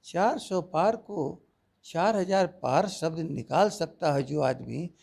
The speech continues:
अब ऐसे दया के पात्र, थके हुए, ख़त्म, समाप्त होने वाले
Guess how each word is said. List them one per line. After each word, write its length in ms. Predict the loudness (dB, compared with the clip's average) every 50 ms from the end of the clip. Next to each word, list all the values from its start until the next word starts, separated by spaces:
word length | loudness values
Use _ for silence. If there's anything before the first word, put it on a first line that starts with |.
| _ _ _ _ _ -2
अब 180 | 2 2 2
ऐसे 280 | 2 2 0 -4 -4 -4
दया 380 | -4 -2 0 2 4 4 2
के 180 | 2 0 -6 -10
पात्र, 440 | -8 -6 -6 -6 -6 -6 -8 -14 -20 _ _ _ _ _ _ _ _ _ _ _ _ -8
थके 360 | -6 -6 -4 -4 -2 -2 0
हुए, 600 | 0 2 0 0 0 -2 -2 -2 -4 -6 -8 -12 -16 _ _ _
ख़त्म, 420 | -2 -2 -2 -2 -2 -4 -2 -2 -4
समाप्त 580 | -6 -4 -2 0 2 4 4 4 2 0 -2
होने 300 | -2 -2 0 2 2 2
वाले 380 | 2 2 2 2 0 -2 -4